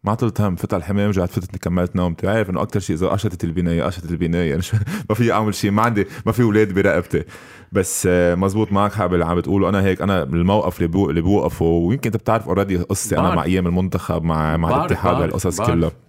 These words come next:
Speaker 1: وال-، والشيء عم تقوله كتير مزبوط. كوتش، قبل ما نرجع نكمل بهذا الموضوع، بدي أسألك سؤال أيام الحكمة. كيف اكتشفت فادي الخطيب؟ لأنه بعرف إنه فادي الخطيب كان بالرياضة، أنت رحت على الحكمة على أيام بريزيدان شويري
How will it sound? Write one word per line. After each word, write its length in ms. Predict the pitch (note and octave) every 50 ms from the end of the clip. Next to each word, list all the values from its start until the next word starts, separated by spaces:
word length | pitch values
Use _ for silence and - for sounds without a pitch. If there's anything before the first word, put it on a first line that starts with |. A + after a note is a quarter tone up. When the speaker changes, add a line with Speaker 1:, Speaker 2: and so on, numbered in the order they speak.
| _ _ _ _ _ _ _ _ _ _ _ _ - - - -
Speaker 1:
وال-، 480 | G2 G2 F#2 F#2 F2+ F2+ F2+ F2+ F#2
والشيء 320 | F2+ E2+ F#2+ - - B2 A#2
عم 120 | G#2+ G#2
تقوله 200 | - - A2 G2
كتير 200 | - - G2+ F#2+
مزبوط. 480 | F#2 F2+ F2 - F2 E2+ D#2 - - - - - - - - -
كوتش، 320 | - A2+ A#2 A#2+ A#2 -
قبل 160 | - - A#2+ B2
ما 60 | B2
نرجع 200 | A#2 A#2 A2+ G#2+
نكمل 320 | F#2+ - A2 G#2+ G#2+ G2+
بهذا 200 | F2+ F#2+ F#2+ F#2+
الموضوع، 300 | F#2+ F#2+ F#2 F2+ G2+ G#2+
بدي 160 | G2 G2 G#2
أسألك 260 | A2 B2+ A#2+ G2+ G2+ -
سؤال 320 | - E2 F2 G#2 G2+ - -
أيام 220 | F#2+ F#2+ G2 F2+
الحكمة. 420 | F2 - - F#2+ - - E2+ E2 F2 - - - - - - - - - - - - _ _ _ _ _ _
كيف 180 | - - G3+ -
اكتشفت 480 | - - B2 G#2+ - B2+ G#2+ A2+ - -
فادي 180 | - G#2 G2
الخطيب؟ 380 | F#2+ - - G#2 - F2 E2 E2
لأنه 120 | F2 F#2
بعرف 300 | F#2+ A#2+ C#3 D3+ C#3 -
إنه 120 | - G#2+ F#2
فادي 260 | - - A2 G#2 G#2
الخطيب 320 | F#2+ - G#2+ - A2+ -
كان 220 | B2 A2+ G#2 G#2+ G2
بالرياضة، 640 | F#2+ E2+ D#2+ F2 F#2 F#2 F#2+ G2+ F#2 F#2 F#2+ G#2
أنت 260 | A2+ - G2 A2 G2+ G2+
رحت 260 | G2 A2 G#2+ G#2 -
على 80 | E2
الحكمة 360 | E2 - - G#2 - - F#2 E2
على 140 | D#2+ D#2
أيام 280 | D#2+ E2 F2+ F#2 F2+ F2
بريزيدان 420 | D#2 F2 E2 E2 E2+ D#2+ F2+ F2+
شويري 600 | F2+ - - F#2 F2+ F2+ F#2 F#2 F#2+ G2 G#2 A#2+